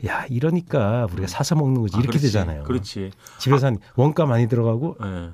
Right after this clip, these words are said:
Speaker 1: 제맛이 안 나온다 이거죠.
Speaker 2: 아무래도 그게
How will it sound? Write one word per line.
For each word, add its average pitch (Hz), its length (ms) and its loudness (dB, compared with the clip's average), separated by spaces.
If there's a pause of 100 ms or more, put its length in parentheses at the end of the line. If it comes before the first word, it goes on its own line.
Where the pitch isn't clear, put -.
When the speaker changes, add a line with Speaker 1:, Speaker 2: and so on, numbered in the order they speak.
Speaker 1:
제맛이 139 340 2
안 95 140 -4
나온다 101 280 -2
이거죠. 85 320 -10 (300)
Speaker 2:
아무래도 208 460 2
그게 185 220 -4